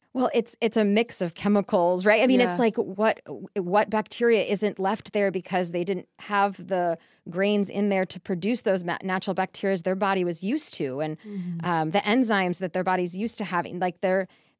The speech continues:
Speaker 1: it's a very huge disruption.
Speaker 2: Yeah, you sort of stripped your body of some of the tools
Speaker 1: There's
Speaker 2: that
Speaker 1: a
Speaker 2: it
Speaker 1: lot
Speaker 2: normally has.
Speaker 1: Yeah, I mean, a traditional detox definitely does that.
Speaker 2: Mm-hmm.
Speaker 1: And then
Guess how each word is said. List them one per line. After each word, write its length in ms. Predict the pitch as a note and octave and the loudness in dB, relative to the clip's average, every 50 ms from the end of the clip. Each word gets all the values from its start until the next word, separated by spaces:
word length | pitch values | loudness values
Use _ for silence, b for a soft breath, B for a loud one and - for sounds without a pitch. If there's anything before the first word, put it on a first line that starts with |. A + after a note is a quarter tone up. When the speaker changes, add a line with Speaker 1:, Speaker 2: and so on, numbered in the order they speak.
| - - - | -12 -12 -10
Speaker 1:
it's 140 | G3+ - C#4 | -4 -4 -2
a 60 | C4 | 0
very 280 | G#3 G#3 A#3 F4+ A4 F#4+ | 2 2 4 4 4 2
huge 260 | - - E4+ - - | 2 0 -2 -2 -2
disruption. 640 | - D4+ - A#3+ D#4+ - - - B4+ - F3 - F#3+ | -6 -4 -2 -2 -4 -4 -4 -6 -2 -2 -4 -2 -4
Speaker 2:
Yeah, 140 | F#3 F3 | -6 -6
you 140 | - - G3+ | -4 -6 -6
sort 180 | F3+ - A3+ G3+ | -4 -2 -2 -2
of 100 | F3 D#3 | -2 -2
stripped 520 | - - - - - F#3+ F#3+ _ - - | -6 -10 -10 -6 -4 -4 -4 _ -6 -10
your 160 | F3 E3 F3 | -8 -8 -8
body 340 | F3 - - D3+ D#3 D#3 D#3 | -8 -6 -4 -4 -2 -2 -4
of 80 | D#3+ D#3+ | -6 -8
some 120 | - D#3+ D3 | -8 -10 -10
of 40 | |
the 60 | C#3+ D3 | -10 -12
tools 400 | - - D#3 - - D#3 F3 - | -12 -12 -10 -10 -8 -10 -10 -4
Speaker 1:
There's 140 | - G#3+ | 0 2
Speaker 2:
that 60 | A3+ G3 | 2 2
Speaker 1:
a 40 | |
Speaker 2:
it 60 | F3+ F3+ | 2 4
Speaker 1:
lot 80 | F#3 | 4
Speaker 2:
normally 240 | G3+ A3 F3+ F3 F3+ | 4 4 2 0 -4
has. 200 | F3 F#3 G#3+ G#3+ | -4 -6 -4 -2
Speaker 1:
Yeah, 160 | A3+ F#3 B2 | 0 2 2
I 60 | D3 | 4
mean, 140 | G3+ G#3+ G3+ | 4 2 2
a 20 | G3 | 2
traditional 420 | - A3+ G3+ C#4 C#4 - G#3+ F#3 | 0 0 0 0 -2 0 -2 -2
detox 360 | E3+ F#3+ F#3+ - E3 D#3+ - - | -2 -2 -4 -4 -4 -4 -4 -2
definitely 680 | E3 D#3 D3+ - D3 C3+ F#2 B2 C#3+ B2 C3+ D#3+ D#3 _ - | -2 -2 -2 -2 -10 -12 -10 -10 -12 -10 -10 -12 -14 _ -6
does 180 | F3 A#2+ F#2+ A3+ G3 | -4 -4 -4 -2 -4
that. 200 | F#3 - F#3 F3+ | -4 -4 -4 -4
Speaker 2:
Mm-hmm. 60 | D#3+ G3 | -2 0
Speaker 1:
And 120 | A3 A3 | 2 2
then 140 | A3+ A3 | 2 2